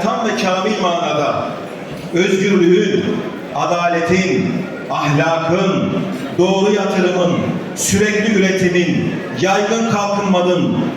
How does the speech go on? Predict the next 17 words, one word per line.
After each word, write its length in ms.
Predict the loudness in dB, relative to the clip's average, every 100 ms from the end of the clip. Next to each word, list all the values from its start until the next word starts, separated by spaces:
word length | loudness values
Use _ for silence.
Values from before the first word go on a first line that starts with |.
| -6 -2
adil 560 | -2 0 -2 0 2
bölüşümün, 680 | 2 2 0 2 2 2 -2 -4 -6 -8 -10 -12 -12 -8
şeffaflığın, 1200 | -2 0 0 0 0 -2 0 2 2 0 0 -2 -4 -6 -8 -10 -8 -2
denetlenebilirliğin 1400 | 0 0 0 0 2 2 2 2 2 2 2 0 -2 -4 -4 -4
ve 180 | -2 0
topyekün 480 | -2 -2 -2 -2
seksen 460 | -2 -2 -2 0 0 0
dört 320 | 0 0 0
milyon 340 | 2 2 2 0
insan 260 | 0 -2
olarak 420 | -2 0 0 -2 -4 -6 -4 -2
bütün 300 | 0 2 0
farklılıklarımızla 1400 | 0 0 0 0 -2 -2 -2 -2 -2 0 0 0 0 2
birlikte, 680 | 2 2 2 0 -2 -4 -6 -8 -2
birlikte 600 | 0 0 0 0 0 0
yaşama 720 | 0 0 0 0 -2 -2 -4 -6 -4 0
bilincinin 680 | 0 2 0 0 0 -2